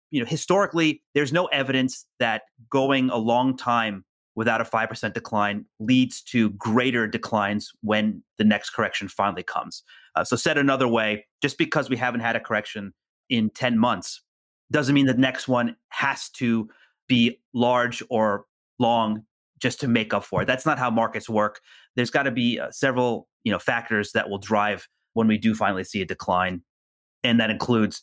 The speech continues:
you know, monetary policy. That includes, you know, any geopolitical events that s-, spook investors. It's really hard to say exactly how much the next decline will be. Our view is that without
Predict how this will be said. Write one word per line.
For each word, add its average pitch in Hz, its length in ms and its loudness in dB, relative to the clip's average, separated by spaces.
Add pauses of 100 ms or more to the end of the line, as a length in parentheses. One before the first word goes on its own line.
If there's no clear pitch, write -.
(220)
you 107 60 -6
know, 85 80 -4
monetary 117 420 0
policy. 107 600 -2 (280)
That 117 120 0
includes, 110 640 -2
you 113 80 2
know, 78 60 0
any 113 180 0
geopolitical 113 720 0
events 107 460 -2
that 107 120 0
s-, - 220 -12 (300)
spook - 340 -2
investors. 104 640 0 (220)
It's 127 120 -2
really 160 140 8
hard 131 180 0
to 127 60 -6
say 110 380 -2 (260)
exactly 113 480 0
how 104 180 0
much 101 440 -2 (320)
the 113 100 0
next 107 220 0
decline 104 320 -2
will 101 160 -4
be. 120 240 2 (360)
Our 151 200 4
view 135 260 4
is 113 200 0
that 104 320 0 (560)
without 139 460 2